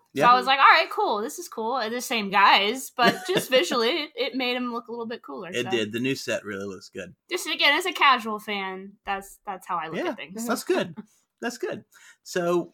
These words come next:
Speaker 2: they wrestle for a few minutes, and then they, e-, e-, excuse me, I skipped a part. When Seth was coming out, he got interrupted by the Firefly Funhouse. Bray Wyatt does his Funhouse. Rambling Rabbit's dressed as Seth Rollins,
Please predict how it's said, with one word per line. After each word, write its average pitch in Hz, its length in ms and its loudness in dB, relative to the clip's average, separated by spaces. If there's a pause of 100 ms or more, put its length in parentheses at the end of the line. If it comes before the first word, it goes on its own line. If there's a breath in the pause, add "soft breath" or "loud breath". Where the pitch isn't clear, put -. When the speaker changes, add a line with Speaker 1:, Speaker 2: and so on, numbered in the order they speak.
(140)
Speaker 2:
they 208 140 2
wrestle 277 260 6
for 180 140 0
a 160 100 -2
few 156 140 -4
minutes, - 480 -4 (800)
and 151 280 -2
then 156 440 0 (640)
they, 156 160 2
e-, 131 300 -2
e-, - 160 -6
excuse 120 360 -8
me, 104 240 -6 (140)
I 120 80 -2
skipped - 260 -6
a - 20 -12
part. 104 320 0 (240 loud breath)
When 180 160 4
Seth 302 280 6
was 254 120 -2
coming 190 280 2
out, 190 120 2
he 165 60 -2
got 165 160 4
interrupted 151 500 4
by 127 100 6
the 127 60 4
Firefly 123 400 4
Funhouse. 156 680 0 (280)
Bray 151 320 2
Wyatt 147 540 4 (600)
does 120 280 -2
his 151 120 -10
Funhouse. 131 640 2 (300 soft breath)
Rambling 180 380 4
Rabbit's 156 400 4
dressed 147 380 2
as 143 120 -4
Seth 156 280 4
Rollins, 160 580 4